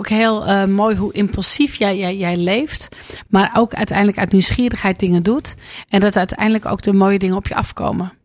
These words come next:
En dat je ook durft. Want, eh, hè, wat je al zei, van, s-, ja,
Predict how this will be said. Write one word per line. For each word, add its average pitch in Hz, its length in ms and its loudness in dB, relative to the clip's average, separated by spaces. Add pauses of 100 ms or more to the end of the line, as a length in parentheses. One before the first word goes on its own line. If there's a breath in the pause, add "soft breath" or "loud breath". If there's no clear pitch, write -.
(200)
En 196 100 2
dat 190 140 4
je 185 60 -2
ook 180 140 -2
durft. 190 400 2
Want, 185 260 0
eh, 208 120 0
hè, 190 360 0
wat 190 160 -2
je 202 60 2
al 185 80 2
zei, 196 300 2
van, 190 220 0 (240 loud breath)
s-, - 160 -8 (240 loud breath)
ja, 214 220 0